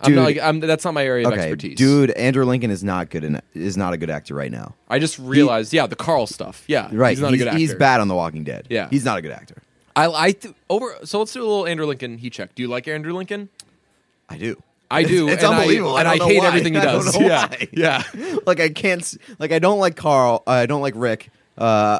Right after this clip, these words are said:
Speaker 2: I don't like, I certainly don't like him in this movie.
Speaker 1: Yeah.
Speaker 2: I haven't really seen him in anything else, and I still kinda like Andrew Lincoln. I don't know why.
Speaker 1: You know what's funny? A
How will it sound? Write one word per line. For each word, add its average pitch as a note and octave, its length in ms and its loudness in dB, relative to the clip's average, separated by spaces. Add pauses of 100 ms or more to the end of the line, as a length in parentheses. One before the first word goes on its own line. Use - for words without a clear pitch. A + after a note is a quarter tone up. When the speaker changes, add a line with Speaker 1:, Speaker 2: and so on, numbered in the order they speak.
(120)
Speaker 2:
I A#2 100 0
don't C3+ 240 2
like, B2+ 380 -2 (600)
I A2 120 0
certainly C3 360 0
don't A2 160 0
like G#2 140 -2
him G2 100 -4
in F#2+ 80 -2
this A#2 200 -2
movie. F2+ 340 -2
Speaker 1:
Yeah. A2 320 2
Speaker 2:
I A#2 100 2
haven't D#3 300 0
really C#3+ 220 2
seen D3+ 320 -4
him D#3 80 -2
in B2+ 80 -4
anything C3+ 320 -4
else, F3 420 -6 (220)
and C3 100 -4
I C#3+ 60 2
still A3 200 0
kinda G#3 240 0
like G3+ 220 2
Andrew C3+ 200 0
Lincoln. F#2+ 380 -2
I A#2+ 60 2
don't D#3 120 4
know D#3 100 4
why. B2 400 2
Speaker 1:
You C3+ 80 -4
know F3+ 60 2
what's A3+ 120 -2
funny? A3+ 240 -2
A C#3+ 180 0